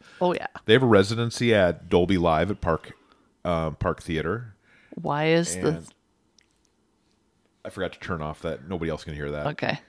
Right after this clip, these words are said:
Speaker 2: Um,
Speaker 1: They're playing us out. They want us to wrap up. <laughs>
Speaker 2: I know.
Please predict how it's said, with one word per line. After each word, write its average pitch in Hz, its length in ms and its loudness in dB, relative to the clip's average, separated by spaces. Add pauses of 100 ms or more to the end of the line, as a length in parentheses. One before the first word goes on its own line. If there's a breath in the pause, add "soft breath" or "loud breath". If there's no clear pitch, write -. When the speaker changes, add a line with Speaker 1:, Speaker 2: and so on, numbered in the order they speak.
(100)
Speaker 2:
Um, 101 480 0
Speaker 1:
They're 165 100 6
playing 185 460 6
us - 180 4
out. 170 260 8
They 185 100 4
want 175 200 6
us - 160 4
to 202 100 2
wrap 175 320 6
up. 170 360 12
<laughs> - 40 -2
Speaker 2:
I 87 180 2
know. 80 240 4